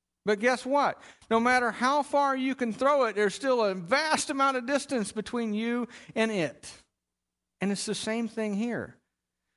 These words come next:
That no matter how tall they build, are they in relationship with God? No. In fact, what they're doing is they're building themselves a religious system which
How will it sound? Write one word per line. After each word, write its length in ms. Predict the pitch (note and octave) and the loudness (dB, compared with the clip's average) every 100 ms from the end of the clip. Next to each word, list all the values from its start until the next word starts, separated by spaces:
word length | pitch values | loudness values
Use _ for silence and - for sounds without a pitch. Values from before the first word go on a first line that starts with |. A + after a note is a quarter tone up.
| _ - | _ 4
That 140 | A3 | 6
no 140 | A3 | 4
matter 280 | A3 A#3 G#3+ | 4 4 2
how 280 | F#3 A3 B3+ | 2 2 2
tall 340 | - C4 C4 | 2 2 4
they 200 | A#3+ A#3+ | 2 2
build, 440 | G#3+ B3+ A#3+ G3+ G3 | 2 2 4 2 2
are 140 | F#3 | 2
they 180 | F#3+ G3 | 2 0
in 120 | G#3 | 0
relationship 680 | G3+ G3+ G#3+ A3+ G#3 A#3 G#3+ | 0 0 0 -4 -4 -4 -2
with 180 | G#3 - | -4 -2
God? 380 | A3 G#3+ A3 G#3+ - - - | 0 0 -2 -6 -16 -20 -8
No. 680 | C3+ D3 C#3+ A#2+ G#2+ F#2 E2 _ _ _ _ _ _ _ - - | -2 0 0 -4 -6 -10 -18 _ _ _ _ _ _ _ -20 -6
In 100 | E3+ | -6
fact, 340 | - G3+ G3 F#3+ | 0 0 0 0
what 200 | G3 G3 | 0 0
they're 180 | F#3+ | -2
doing 480 | D#3+ G3+ B3 G3+ E3+ | -2 -2 0 -2 -2
is 220 | E3 D3+ | -2 -2
they're 200 | D3+ D#3 | 0 0
building 580 | C3 D#3 A3+ A3 G3 F3 | 0 0 0 0 -2 -2
themselves 600 | D#3+ D3+ - F3 E3 D3+ | -2 -4 -2 -2 -2 -4
a 80 | D3 | -4
religious 500 | C3 C3+ F3 G3+ F#3+ | -2 -2 -2 -2 -4
system 760 | - B3+ A#3 - A2+ E2 D#2+ G#2+ _ _ _ _ _ _ _ _ _ _ _ _ _ _ _ _ _ _ _ _ _ _ _ _ _ _ _ _ _ _ _ _ - | -6 -6 -6 -6 -8 -10 -16 -20 _ _ _ _ _ _ _ _ _ _ _ _ _ _ _ _ _ _ _ _ _ _ _ _ _ _ _ _ _ _ _ _ -2
which 460 | D#3 E3+ - - | 0 0 -4 -12